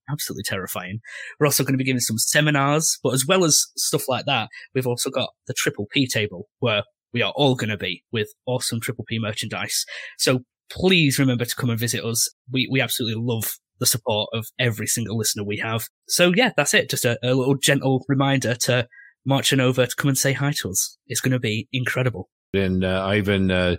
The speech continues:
Speaker 2: to build on what you said, we're gonna be next to Steve from Value Gear. That area is gonna be great. We're gonna have some Tamiya U S A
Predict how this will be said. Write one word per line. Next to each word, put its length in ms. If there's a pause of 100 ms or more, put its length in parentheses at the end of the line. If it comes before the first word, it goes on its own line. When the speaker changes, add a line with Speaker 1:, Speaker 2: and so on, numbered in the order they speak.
Speaker 2:
to 80
build 260
on 160
what 140
you 100
said, 300
we're 140
gonna 160
be 140
next 340
to 120
Steve 520
from 260
Value 380
Gear. 440 (140)
That 160
area 320
is 100
gonna 220
be 140
great. 260
We're 140
gonna 160
have 180
some 260
Tamiya 360
U 280
S 200
A 420